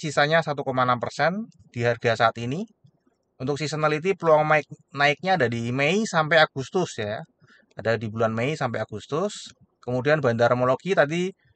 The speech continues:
eh, sedang akumulasi, eh, setahun terakhir, satu sampai dua puluh tujuh April juga sedang akumulasi dan akumulasinya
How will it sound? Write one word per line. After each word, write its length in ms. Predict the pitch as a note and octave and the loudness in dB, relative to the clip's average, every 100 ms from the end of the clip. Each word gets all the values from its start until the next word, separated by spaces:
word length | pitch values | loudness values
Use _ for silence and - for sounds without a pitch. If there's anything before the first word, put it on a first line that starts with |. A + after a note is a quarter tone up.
| _ _ | _ _
eh, 120 | - A#2+ | -4 -2
sedang 240 | C3 C3 | 2 2
akumulasi, 800 | B2+ C#3+ C#3 C#3+ C#3+ - G#3+ B3 | 2 0 2 4 4 2 -2 -2
eh, 540 | - - A#2 A#2 A2+ A2+ | -8 -4 2 4 4 2
setahun 320 | - A#2+ A#2+ | 2 2 2
terakhir, 560 | A#2 A#2 D3 G3 A3+ A#3 | 0 0 2 2 2 0
satu 240 | D3 D3+ | -4 0
sampai 240 | D3 D3 C3+ | 0 0 0
dua 160 | A#2+ | 0
puluh 240 | B2 B2+ C3 | -2 -6 -2
tujuh 160 | B2+ | 2
April 320 | A#2 D3+ F3 | 0 0 -4
juga 240 | C#3+ B2+ B2 - _ - - | -2 2 2 2 _ -20 -10
sedang 320 | E3+ C#3+ B2+ | 0 4 4
akumulasi 640 | B2+ C#3+ C3+ D3 C#3+ G3+ | 4 0 2 2 2 2
dan 160 | D3+ A#2+ | 2 2
akumulasinya 800 | A#2 B2+ B2+ B2+ C#3 C#3 C#3+ | 0 -2 0 0 2 2 2